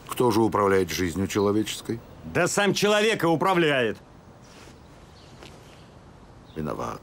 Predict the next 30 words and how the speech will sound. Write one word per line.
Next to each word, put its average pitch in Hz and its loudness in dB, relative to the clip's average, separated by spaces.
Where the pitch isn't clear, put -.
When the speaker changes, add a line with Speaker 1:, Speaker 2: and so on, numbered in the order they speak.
Speaker 1:
Для 92 0
того, 123 2
чтобы 117 0
управлять, 120 0
нужно 104 2
как-никак 95 -2
иметь 90 -2
точный 110 0
план 117 -4
на 71 -4
некоторый, 71 -4
м, 107 -12
более-менее 95 2
приличный 113 -2
срок, 147 -2
ну, 80 -4
хотя 87 -2
бы 87 0
лет 95 0
на 104 0
тысячу. - -8
Позвольте 156 0
же 160 0
вас 143 0
спросить, - -4
как 156 -4
же 147 0
может 139 0
управлять 110 0
человек, 104 -4